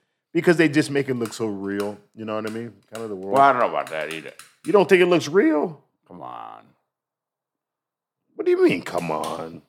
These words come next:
Speaker 2: You know where it looks real, Sam? You wanna
Speaker 1: Mm-mm.
Speaker 2: do something?
Speaker 1: What?
Speaker 2: Go get the new, uh, uh, uh, V R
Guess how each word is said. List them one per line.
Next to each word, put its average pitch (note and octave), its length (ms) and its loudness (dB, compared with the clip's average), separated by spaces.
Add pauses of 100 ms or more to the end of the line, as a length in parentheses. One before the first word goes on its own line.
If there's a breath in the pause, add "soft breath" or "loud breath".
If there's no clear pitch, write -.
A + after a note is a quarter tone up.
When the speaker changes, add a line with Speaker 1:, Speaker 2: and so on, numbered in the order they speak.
(360)
Speaker 2:
You G2+ 100 -6
know A2+ 80 2
where B2+ 140 6
it B2 60 0
looks C3 240 0
real, C#3 200 2
Sam? D3+ 280 -6 (480)
You G2+ 80 -12
wanna G2 220 -4
Speaker 1:
Mm-mm. - 20 -10
Speaker 2:
do A#2 80 -6
something? C3 420 -4 (300)
Speaker 1:
What? G2 400 -14
Speaker 2:
Go A2 120 6
get C3+ 240 -2
the A2+ 100 -4
new, A#2 640 -2
uh, - 40 -8
uh, D#2+ 920 -2 (760)
uh, A#1+ 160 -14 (340)
V A2 180 -2
R F#2+ 360 4